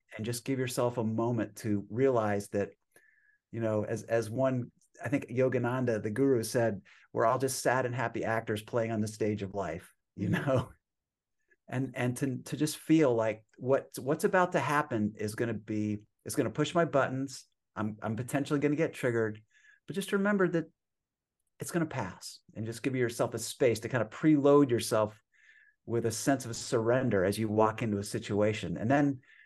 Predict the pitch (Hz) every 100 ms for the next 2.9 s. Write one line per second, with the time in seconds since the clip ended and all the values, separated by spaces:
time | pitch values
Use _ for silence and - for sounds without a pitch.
0 | _ - 135 135 131 - 107 139 160 131
1 | 123 139 107 107 120 113 113 - _ _
2 | - - 233 120 - - 110 110